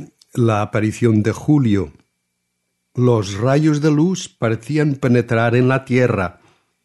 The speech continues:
y vimos como si fuera un mar de fuego. Sumergidos en ese fuego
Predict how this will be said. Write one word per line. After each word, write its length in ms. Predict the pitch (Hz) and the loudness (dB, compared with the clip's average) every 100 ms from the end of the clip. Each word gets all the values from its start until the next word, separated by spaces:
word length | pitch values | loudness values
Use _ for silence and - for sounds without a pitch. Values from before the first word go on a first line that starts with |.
| _ _ _ 147 | _ _ _ 0
y 160 | 143 | 2
vimos 420 | 156 190 147 131 | 4 6 4 2
como 300 | - 135 123 | 0 2 2
si 180 | 120 123 | 2 -4
fuera 300 | - 131 127 | -2 0 4
un 220 | 127 117 | 4 4
mar 240 | 110 120 104 | 4 2 0
de 160 | 107 | -4
fuego. 580 | 90 - 98 87 85 82 _ _ _ _ _ _ _ _ | -6 -6 -6 -6 -12 -14 _ _ _ _ _ _ _ _
Sumergidos 1200 | - - 104 101 92 - 127 127 117 117 110 - - | -14 -2 0 0 -4 -2 2 4 4 2 -2 -10 -4
en 200 | 104 95 | -2 -2
ese 260 | 92 - 101 | -2 -6 -8
fuego 680 | - 113 110 98 104 - | 0 2 2 0 -6 -8